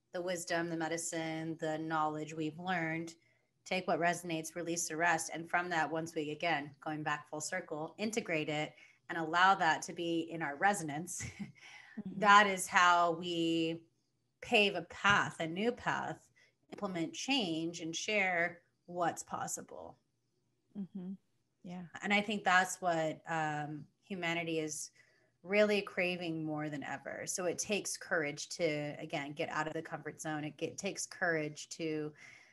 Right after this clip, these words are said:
Speaker 1: navigate through the cycles of life, death, uh, rebirth, dark night of the soul,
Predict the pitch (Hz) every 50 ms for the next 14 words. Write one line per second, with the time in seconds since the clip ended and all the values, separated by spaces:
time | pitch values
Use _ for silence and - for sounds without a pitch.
0 | _ _ _ _ - 185 196 190 180 185 190 190 185 - 175 170 165 160 - -
1 | - - - 185 185 175 175 170 165 165 160 160 160 160 160 160 - 170 160 160
2 | 156 151 151 151 151 143 135 - - - 190 175 175 170 - 180 170 160 156 156
3 | 151 151 147 151 - - - 165 160 156 151 151 151 147 - - 175 170 165 165
4 | 165 165 160 - - _ _ - - 170 156 151 160 - - - _ _ _ -
5 | - - - - _ - - 151 147 127 127 120 139 160 170 165 175 196 196 185
6 | 170 175 175 160 156 147 156 - - - - _ _ _ _ _ - 208 180 175
7 | - - 196 170 170 175 165 170 165 - - 208 180 165 156 151 151 151 156 156